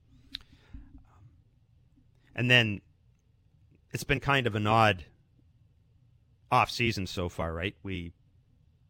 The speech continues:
we talked about C B A negotiations and would anything get done before the contract expires,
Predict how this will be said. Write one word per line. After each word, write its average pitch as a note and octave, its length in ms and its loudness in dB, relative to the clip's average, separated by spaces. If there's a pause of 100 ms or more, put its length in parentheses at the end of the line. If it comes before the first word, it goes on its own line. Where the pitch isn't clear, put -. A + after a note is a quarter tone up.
(580)
we G#2 100 -10
talked - 340 0
about A2 300 0 (1080)
C B2 260 -4
B G#2 200 -2
A G2 100 0
negotiations F#2 840 -10
and F2+ 160 -12
would G2 160 -6
anything A#2+ 480 0
get G#2 240 -6
done G2 320 -6 (140)
before F#2 260 -8
the F2+ 80 -10
contract F#2 560 -4
expires, E2+ 720 -8